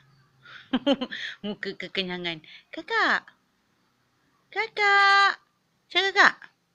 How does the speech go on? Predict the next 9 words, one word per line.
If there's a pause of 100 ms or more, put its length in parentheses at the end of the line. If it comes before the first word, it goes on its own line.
(580)
Kakak. (920)
Apa
ni?
Pampers
dah
tersengit. (640)
Pampers
saya
tersengit.